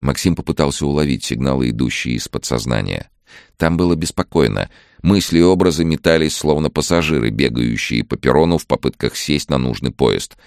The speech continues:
который, как только что было объявлено, уже ушёл с другой платформы. «Мы можем это посмотреть?» «Да-да. Селин предупредила, что ты наверняка захочешь. У меня есть специальный пропуск».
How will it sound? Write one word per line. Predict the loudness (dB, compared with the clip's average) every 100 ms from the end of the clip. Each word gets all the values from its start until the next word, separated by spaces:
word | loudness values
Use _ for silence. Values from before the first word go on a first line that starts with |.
| _ _
который, | -4 0 0 0
как | -2 -4
только | 0 -2 0
что | -4 -4
было | 0 0
объявлено, | 0 2 2 2 2
уже | 2 0 2 4
ушёл | 4 2 2 2
с | 0
другой | 0 0 2 0
платформы. | 0 -2 -4 -2 -2 -2 -10 -14 _ _ _ _ _ 0
«Мы | 2
можем | 4 4 2 -2 -4 _ _
это | -4 -2 -4
посмотреть?» | -6 -4 -2 0 -2 -6 _ _ -2
«Да-да. | 0 2 0 -2 _ _ _ _
Селин | -4 0 2 2
предупредила, | 0 0 0 2 2 2
что | -2
ты | -2
наверняка | 2 2 2 0 0 -2
захочешь. | -2 -4 -2 -4 -4 -12 -14 _ _ -20 -20 -8
У |
меня | -2 0 2
есть | 2 0 -2 -10
специальный | -6 -6 -2 -2 0 -2
пропуск». | -2 -2 -4 -8